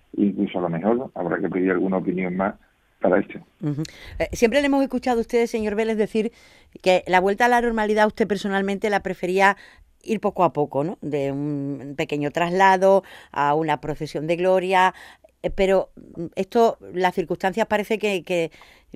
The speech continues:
Speaker 2: que, que no puede ser así, porque está prevista, o al menos está marcada en el calendario, la salida extraordinaria del Gran Poder en el día, en el dieciséis de octubre. Mm, presidente, esto no,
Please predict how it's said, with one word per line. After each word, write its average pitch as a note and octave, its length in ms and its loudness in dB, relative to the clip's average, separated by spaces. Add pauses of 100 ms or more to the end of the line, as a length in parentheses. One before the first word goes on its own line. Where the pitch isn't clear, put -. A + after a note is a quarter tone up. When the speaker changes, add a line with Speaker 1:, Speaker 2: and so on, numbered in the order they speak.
(360)
Speaker 2:
que, E3+ 200 -4
que F3 200 0
no F#3+ 100 2
puede F#3 220 4
ser F3 160 0
así, B3+ 260 -2
porque E3 380 -2 (280)
está D#3+ 380 0
prevista, G3+ 460 0
o F#3+ 80 6
al D#3+ 80 4
menos F#3 200 0
está E3+ 200 -2
marcada G3 340 2
en F3+ 80 0
el E3+ 80 -2
calendario, E3 460 0
la E3+ 80 2
salida E3 300 -2
extraordinaria E3 600 -2 (360)
del D#3 120 -2
Gran E3 160 2
Poder E3+ 280 0
en E3+ 120 0
el D#3 160 -4
día, D3 320 0
en D#3 140 -4
el D3+ 160 -6
dieciséis E3 400 -4
de D#3 80 0
octubre. E3+ 400 -2 (500)
Mm, G3 420 -6
presidente, G3 680 0
esto F#3+ 420 -2
no, G#3+ 200 2